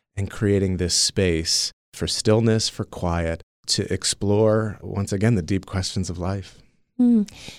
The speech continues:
Speaker 2: How did your Catholic faith influence your interest in mindfulness?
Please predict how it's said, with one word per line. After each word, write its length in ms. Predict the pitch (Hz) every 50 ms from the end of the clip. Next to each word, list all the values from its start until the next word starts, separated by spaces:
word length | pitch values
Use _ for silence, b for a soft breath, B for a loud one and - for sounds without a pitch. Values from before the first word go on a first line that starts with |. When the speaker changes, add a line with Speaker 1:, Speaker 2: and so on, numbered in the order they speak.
| B B B -
Speaker 2:
How 280 | - - - 277 269
did 240 | 277 311 311 240 -
your 120 | 262 226
Catholic 640 | 214 - - - - 240 240 240 - - 220 196 -
faith 540 | - - - 202 190 180 180 175 - - - - _
influence 920 | - 254 240 233 233 - 214 196 185 185 180 175 - - - - - - - _
your 480 | - 202 208 202 196 196 190 185 185 -
interest 380 | 208 196 190 190 185 - -
in 140 | 196 185 180
mindfulness? 720 | 170 160 170 170 170 - 165 160 156 160 - - - -